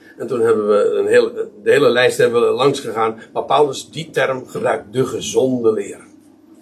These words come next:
En dat is het on-, sommige mensen die praten zo,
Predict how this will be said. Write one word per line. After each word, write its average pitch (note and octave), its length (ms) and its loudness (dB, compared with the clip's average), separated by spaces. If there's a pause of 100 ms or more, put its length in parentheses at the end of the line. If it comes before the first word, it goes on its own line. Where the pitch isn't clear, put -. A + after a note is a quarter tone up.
(220)
En C3 200 -8 (120)
dat C3 140 2
is - 60 -2
het - 240 -6
on-, G#3+ 400 4
sommige F#3+ 340 0
mensen D#3+ 320 -6 (100)
die D3 140 -8
praten E3+ 360 -2
zo, F#3 480 2